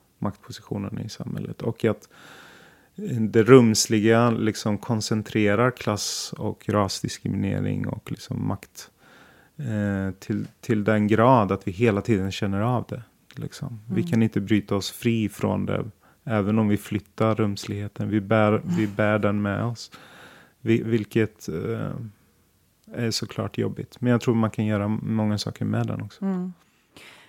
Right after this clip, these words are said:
Speaker 2: Ja, för att jag är, är väldigt intresserad av just storytelling och hur vi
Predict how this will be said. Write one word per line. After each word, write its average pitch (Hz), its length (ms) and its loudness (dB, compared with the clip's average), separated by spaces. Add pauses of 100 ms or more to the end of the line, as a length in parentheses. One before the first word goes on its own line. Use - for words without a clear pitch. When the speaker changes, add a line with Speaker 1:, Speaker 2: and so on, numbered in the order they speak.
(260)
Speaker 2:
Ja, 233 320 0
för 220 100 -8
att 202 80 -8
jag 226 120 2
är, 240 200 0 (100)
är 185 360 -2
väldigt 170 300 -4
intresserad 170 540 -2
av 170 160 -8
just - 440 -10 (340)
storytelling 180 800 -2
och 170 120 -4
hur 165 240 -2
vi 165 460 -6